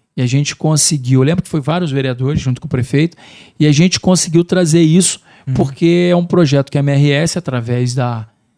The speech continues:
Speaker 1: de lei de incentivo,
Speaker 2: Uhum.
Speaker 1: ela tá fazendo em várias estações.
Speaker 2: Ah, legal.
Speaker 1: E Barra do Piraí tá sendo contemplada com isso. Cara, eu tomei um susto, até eu não conhecia muito,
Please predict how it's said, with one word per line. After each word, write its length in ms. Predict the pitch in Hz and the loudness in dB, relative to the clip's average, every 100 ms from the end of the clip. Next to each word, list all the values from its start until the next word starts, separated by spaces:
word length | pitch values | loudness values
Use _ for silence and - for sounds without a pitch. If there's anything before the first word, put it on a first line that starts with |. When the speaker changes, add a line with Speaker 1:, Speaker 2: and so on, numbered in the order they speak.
| _ - | _ -8
Speaker 1:
de 140 | 127 | -2
lei 140 | 127 127 | 0 2
de 60 | 123 | 0
incentivo, 600 | - 151 - 151 165 147 | 2 0 2 2 2 0
Speaker 2:
Uhum. 320 | 139 131 156 | -4 -4 -4
Speaker 1:
ela 100 | 139 | -2
tá 100 | 139 | -4
fazendo 380 | 151 175 143 175 | -4 -2 0 2
em 160 | 180 170 | 2 0
várias 420 | 120 160 202 135 | -2 0 0 -2
estações. 460 | 131 135 - 117 101 | -4 -6 -6 -6 -4
Speaker 2:
Ah, 240 | 127 160 | -2 0
legal. 420 | 160 143 151 165 135 | 0 0 0 0 0
Speaker 1:
E 100 | 170 | 0
Barra 220 | 156 160 | 0 0
do 80 | 180 | 0
Piraí 160 | 165 | 0
tá 60 | 170 | 0
sendo 160 | - 170 | -2 -2
contemplada 580 | 170 175 175 156 151 | -2 -2 -2 -2 -2
com 160 | 156 202 | 0 0
isso. 300 | 151 117 - - _ _ _ _ _ | 2 0 -4 -16 _ _ _ _ _
Cara, 280 | 185 185 143 | -4 0 2
eu 100 | 170 | 2
tomei 260 | 190 180 196 | 2 4 2
um 60 | |
susto, 300 | 151 226 220 | 2 0 0
até 240 | 190 175 202 | 0 0 2
eu 80 | 180 | 2
não 120 | 185 | 2
conhecia 540 | 175 165 131 - 160 | 0 2 2 0 -2
muito, 500 | 135 135 156 175 - | 0 2 2 2 -4